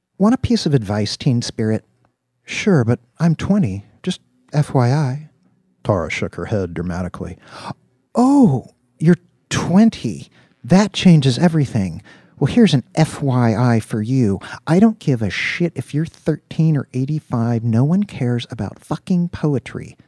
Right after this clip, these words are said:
At least no one in this Hove truck. Right, Hugo?"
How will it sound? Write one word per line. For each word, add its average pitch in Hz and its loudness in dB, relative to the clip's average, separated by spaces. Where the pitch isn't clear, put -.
At 135 -6
least 175 -2
no 170 4
one 180 4
in 160 2
this 131 -2
Hove 113 -6
truck. - -14
Right, 190 -2
Hugo?" 190 -2